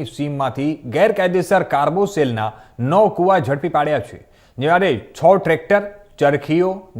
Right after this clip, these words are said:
જનરેટર સહિત અંદાજે રૂપિયા એંસી લાખનો મુદ્દામાલ પણ કબજે કરાયો છે. ઝડપાયેલા ટ્રેક્ટરના માલિક સહિત ભૂમાફિયાઓ સામે કાયદેસરની કાર્યવાહી હાથ ધરવામાં આવી છે.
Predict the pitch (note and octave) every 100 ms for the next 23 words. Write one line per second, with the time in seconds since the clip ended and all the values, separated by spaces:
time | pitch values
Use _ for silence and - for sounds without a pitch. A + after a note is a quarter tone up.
0 | G2+ C3 C#3+ C#3 D3+ D#3 F3+ F3 D3 C3
1 | B2 C#3 A2+ A#2 C#3+ C3 C#3 F3+ D4 B3
2 | G3 F3+ E3 D3 C#3 F#3+ F#3+ F3+ - A2+
3 | - - - F#3 E3 C#3+ G#2+ G2 G2 C3+
4 | - _ _ _ A2 D#3 F3 A3+ D4 A3+
5 | G3 A3 G#3+ D#3+ D#3+ G3+ G3+ G3 - D#3+
6 | F3 F#3 A#2+ D3 C#3 C#3 C3 B2+ B2 D3
7 | E3+ - - C3 C3+ C3 A#2+ A#2 A#2+ A#2+
8 | D3 F3+ A2 C3+ C3 C#3+ D3+ C#3 C3 -